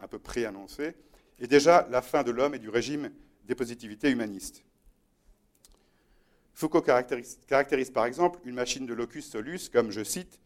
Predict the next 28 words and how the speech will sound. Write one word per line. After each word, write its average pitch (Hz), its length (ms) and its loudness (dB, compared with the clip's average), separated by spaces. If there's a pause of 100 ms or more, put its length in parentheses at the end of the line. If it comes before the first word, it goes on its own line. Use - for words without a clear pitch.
(300)
cerveau 143 520 6
d'une 117 180 -8
machine 127 460 -2
à 107 100 -8
tisser - 340 -2
le 120 100 0
langage 120 580 0 (240)
qui - 100 -12
ressemble 135 640 0
étrangement 123 640 -8
à 104 80 -12
un 110 60 -10
cercueil ». 92 560 -12 (360)
Fin 104 60 -16
de 98 60 -18
citation. - 420 -16 (720)
Pourtant, 196 300 4
Foucault, 180 340 8
qui 180 140 -12
lit 147 340 -10
tous - 100 -14
les 139 120 2
grands 139 180 2
romans 139 300 4
et 120 40 -6
nouvelles 127 280 0
de 110 60 -10
Roussel, 165 420 4